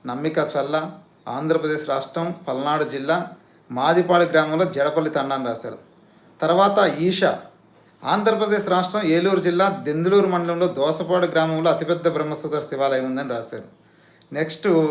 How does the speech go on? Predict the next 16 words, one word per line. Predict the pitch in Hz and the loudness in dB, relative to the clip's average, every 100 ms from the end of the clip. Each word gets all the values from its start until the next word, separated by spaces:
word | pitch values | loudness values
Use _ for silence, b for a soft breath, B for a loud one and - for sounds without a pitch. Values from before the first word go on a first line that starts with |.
| 156 - - _ 147 | -2 -6 -18 _ -2
యూనిక్ | 175 190 - | -2 -2 -4
పీస్, | 143 - - - | -6 -6 -14 -4
తెలంగాణలో | 156 180 190 185 180 180 180 | 0 2 4 4 4 2 0
ఖమ్మం | 151 165 180 160 | -4 -2 0 -2
డిస్ట్రిక్ట్ | 160 175 - - - | -4 -8 -10 -14 -6
కూసుమంచి | 165 165 170 165 151 | -6 -4 -4 -4 -4
మండలంలో | 151 147 147 165 165 | -2 -4 -2 -4 -2
కూసుమంచి | 156 165 160 156 | -8 -4 -4 -4
గ్రామంలో | 139 139 139 139 135 | -2 -2 -2 -6 -4
ఉంది | 131 127 | -6 -4
బ్రో. | 143 - - b b b b 151 | -4 -6 -12 b b b b -2
ఇది | 160 151 | 0 2
పదకొండవ | 151 170 175 175 160 | 0 0 4 4 4
దశాబ్దంలో | 147 160 151 151 156 160 135 | 2 0 2 0 2 0 2
కాకతీయ | 135 151 - 185 175 | 0 2 2 2 2
టైంలో | 160 160 | 2 4